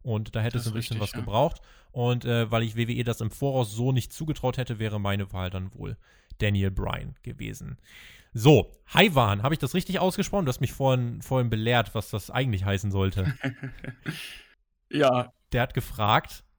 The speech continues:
Speaker 1: „A E W bringt wieder mehr Spitzen gegen W W E. Meint ihr, dass A E W jetzt doch mehr die direkte Konkurrenz sucht, beziehungsweise die unstrukturierte Phase bei W W E für sich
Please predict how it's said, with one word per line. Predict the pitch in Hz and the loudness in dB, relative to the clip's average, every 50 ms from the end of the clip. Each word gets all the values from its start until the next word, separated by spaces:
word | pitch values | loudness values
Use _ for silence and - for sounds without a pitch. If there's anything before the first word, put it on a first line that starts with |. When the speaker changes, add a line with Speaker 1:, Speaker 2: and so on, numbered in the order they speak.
| _ _ _ _ _ _ - | _ _ _ _ _ _ -2
Speaker 1:
„A | 120 | -2
E | 120 113 | 2 2
W | 120 127 156 151 143 131 | 2 2 4 2 2 2
bringt | 131 131 131 120 | 2 0 0 0
wieder | 123 127 127 120 | 0 0 0 2
mehr | 117 120 123 127 123 | 2 2 2 2 2
Spitzen | - - - - 143 - - - 143 | 0 -4 -4 -6 -6 -6 -4 -6 -4
gegen | 127 127 127 127 127 127 127 - | -2 -2 0 0 0 0 0 -2
W | - 113 104 110 104 117 117 | -6 -8 -8 -4 -2 0 0
W | 113 113 | 0 -2
E. | 110 - - 107 110 127 160 170 - - - - - | -2 -2 -2 0 2 2 2 0 -2 -6 -14 -16 -6
Meint | - 107 110 131 | -2 0 0 0
ihr, | 143 131 | 2 0
dass | 127 120 - | 0 0 0
A | - | -2
E | 127 120 113 | -4 -2 0
W | 123 127 139 143 131 | 2 2 2 2 0
jetzt | 123 120 110 - - - | 0 0 -2 -4 -2 -2
doch | 156 151 - - | -2 0 0 0
mehr | 120 120 131 139 | 2 2 2 2
die | 135 127 113 | 2 0 0
direkte | - 160 180 180 175 165 - 151 | 0 2 2 2 2 0 -2 -2
Konkurrenz | - - 143 135 - 117 101 113 147 196 - - | -2 -2 -2 -2 -2 0 2 2 2 2 0 -2
sucht, | 123 123 160 196 196 - | 0 2 2 2 2 2
beziehungsweise | - 135 - - 147 143 131 127 127 123 120 117 | -2 -4 -2 -2 -2 -2 0 0 0 0 0 -2
die | 110 123 | -4 -4
unstrukturierte | - 156 180 185 - - 156 - - 135 127 131 131 - | -2 -2 -2 -2 -2 -4 -4 -2 -2 -2 -2 -2 -2 -4
Phase | - - 123 127 139 131 131 | -4 -2 -2 0 0 0 -2
bei | 123 120 113 | -2 -2 0
W | 120 113 | 0 -2
W | 113 | -2
E | 110 - 120 | -2 -2 -4
für | 113 - 120 110 | -4 -2 -2 -2
sich | 101 110 156 180 - - - | 2 2 2 2 2 -2 -10